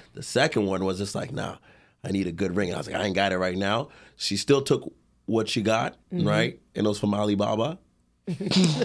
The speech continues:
Speaker 1: But then later on, I got her a, a seven, seven thousand dollar ring, and then now we're divorced, right? But,
Speaker 2: Wow.
Speaker 1: you know, I, I, I feel like women work hard to get that man,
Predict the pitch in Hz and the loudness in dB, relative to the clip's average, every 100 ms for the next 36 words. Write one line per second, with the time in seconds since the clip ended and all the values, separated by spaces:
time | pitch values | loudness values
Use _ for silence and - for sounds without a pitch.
0 | 208 165 208 - 254 508 - 370 294 233 | 0 -2 -2 -2 2 4 6 4 4 4
1 | 220 226 196 139 - 127 135 147 135 135 | 6 6 4 2 0 2 4 4 4 4
2 | 120 123 120 - 117 113 - 147 143 120 | 4 2 2 2 2 4 2 4 2 2
3 | - 147 156 139 147 135 131 123 117 110 | 0 2 4 2 4 4 4 4 4 4
4 | 120 107 87 107 104 101 95 - 107 104 | 4 2 0 0 2 2 0 -2 0 0
5 | 95 95 101 98 - - - 95 98 101 | 0 0 0 -2 -4 -12 -4 0 0 0
6 | 107 101 143 143 - - - - 110 107 | 2 2 -2 -8 -14 -20 -18 -2 0 2
7 | 104 95 - _ _ _ _ _ - _ | 0 -2 -6 _ _ _ _ _ -20 _
8 | - 180 185 - 120 - 151 196 131 110 | 4 4 2 -2 -2 -2 0 2 2 -2
9 | 117 139 165 127 113 87 - _ _ _ | 0 2 4 4 2 -2 -8 _ _ _
10 | _ _ - 104 117 127 127 - 120 123 | _ _ -6 0 2 2 -2 0 4 4
11 | 127 - 98 123 123 110 113 104 117 127 | 2 -2 0 0 0 0 0 0 2 2